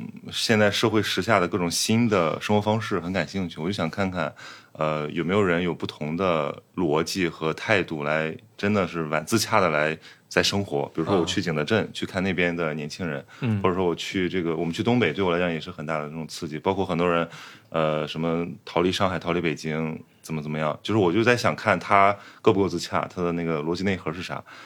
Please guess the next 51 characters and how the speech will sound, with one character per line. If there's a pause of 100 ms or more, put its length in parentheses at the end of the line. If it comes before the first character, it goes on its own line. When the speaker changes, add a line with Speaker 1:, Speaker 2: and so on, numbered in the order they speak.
Speaker 1:
所
以
其
实
我
注
意
到
像
观
鸟
这
个 (380)
非
常
小
众，
但
是
又
非
常， (380)
怎
么
说，
这
个 (380)
粘
性
极
高
的
一
个，
一
个
爱
好。
Speaker 2:
嗯，
嗯。
Speaker 1:
我
想
知
道
这
些
人
在
想
什
么。